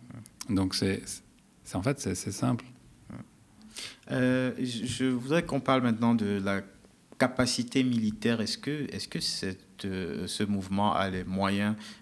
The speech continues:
Speaker 2: vraiment de, de, de lutter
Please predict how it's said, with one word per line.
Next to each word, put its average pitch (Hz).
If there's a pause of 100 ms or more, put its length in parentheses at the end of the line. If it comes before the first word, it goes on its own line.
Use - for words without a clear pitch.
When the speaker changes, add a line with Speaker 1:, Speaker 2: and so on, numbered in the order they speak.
Speaker 2:
vraiment 107
de, 95
de, 92 (200)
de 98
lutter 120